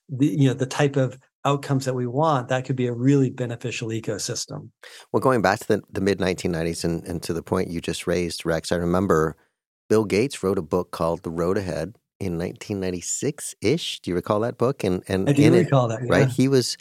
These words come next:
Speaker 2: he was for telling the emergence of a data economy wherein individual,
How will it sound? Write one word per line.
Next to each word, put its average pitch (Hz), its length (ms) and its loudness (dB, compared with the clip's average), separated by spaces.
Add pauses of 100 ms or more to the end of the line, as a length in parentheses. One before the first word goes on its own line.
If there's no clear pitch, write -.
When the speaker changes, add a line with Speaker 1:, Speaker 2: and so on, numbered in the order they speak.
(460)
Speaker 2:
he 117 80 4
was 107 240 4
for 95 480 4
telling 87 580 0 (360)
the 98 160 -2
emergence 82 560 -4
of 80 100 -4
a - 20 -6
data 85 280 -4
economy 82 440 -4
wherein 78 440 -4
individual, 80 640 -6